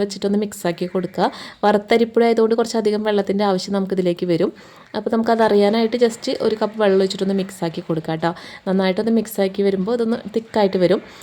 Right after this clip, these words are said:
അപ്പോൾ ഞാൻ കുറച്ചും കൂടി വെള്ളം ഒന്ന് ഒഴിച്ചു കൊടുക്കുന്നുണ്ട് കേട്ടോ. അപ്പോൾ ഇതിലേക്ക് ഞാനിപ്പോൾ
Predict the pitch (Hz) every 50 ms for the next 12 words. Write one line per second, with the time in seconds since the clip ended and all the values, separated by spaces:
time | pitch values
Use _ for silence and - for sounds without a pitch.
0 | - - - - - 247 262 254 262 262 247 254 262 254 - - 226 220 220 240
1 | 240 240 226 208 190 190 190 185 175 170 180 - 165 165 165 - 170 170 170 170
2 | 165 170 170 - 175 170 170 - - - - - - - - 233 240 240 233 233
3 | 226 226 226 254 277 294 269 262 247 240 240 - 240